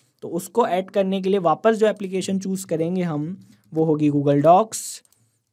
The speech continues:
एक्शन इवेंट होगा, append a paragraph to a document। एक बार कनेक्शन कर चुके हैं तो वापस नहीं करना है, क्लिक करना है select existing connection पर और सेव कर देना है।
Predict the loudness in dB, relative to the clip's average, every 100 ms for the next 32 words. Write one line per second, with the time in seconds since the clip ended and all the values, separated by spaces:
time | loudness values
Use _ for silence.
0 | -8 -4 -2 0 0 0 0 2 4 4
1 | 2 -4 _ _ -6 -2 0 -2 -2 -2
2 | 0 0 0 0 0 -2 -2 -2 0 -4
3 | -2 -2 -2 -4 -6 -8 -4 -2 -2 -4
4 | -6 -8 -4 -4 -4 -6 -4 -4 -4 -6
5 | -8 -6 -6 -6 -8 -8 -8 -6 -6 -6
6 | -6 -6 -6 -10 -12 -10 -8 -8 -8 -8
7 | -8 -6 -6 -2 0 0 -2 -4 -2 -2
8 | 0 0 0 -2 -4